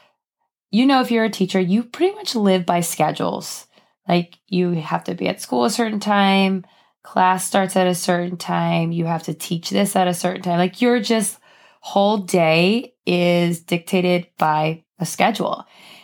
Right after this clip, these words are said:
And if you're a mom and you have kids that are in school, it's kind of like the same thing. And if they have sports, you know, you have to be here at a certain time and there at a certain time.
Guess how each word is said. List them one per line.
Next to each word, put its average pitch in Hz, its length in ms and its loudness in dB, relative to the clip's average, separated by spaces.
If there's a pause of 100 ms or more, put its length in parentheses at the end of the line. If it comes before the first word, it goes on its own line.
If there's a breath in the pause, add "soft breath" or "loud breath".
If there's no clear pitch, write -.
(220 loud breath)
And 170 460 2
if 160 240 -4
you're 170 220 2
a 160 40 -2
mom 165 440 0
and 170 160 2
you 175 80 2
have 156 500 -2
kids 160 380 -6
that 196 160 2
are 208 100 0
in 214 80 2
school, 233 480 -2
it's - 160 -6
kind 175 300 2
of 196 100 -2
like 196 220 0
the 196 80 -2
same 170 320 0
thing. 254 560 0
And 180 100 0
if 170 140 -6
they 170 100 0
have 165 140 2
sports, 240 800 -2 (340 loud breath)
you 180 100 0
know, 175 140 4
you 170 80 4
have 170 100 -4
to 175 100 -10
be 180 200 0
here 240 240 2
at 220 160 2
a 208 40 0
certain 196 300 -2
time 180 240 -4
and 170 100 -4
there 220 180 2
at 214 80 -2
a 202 40 0
certain 190 380 -2
time. 185 420 2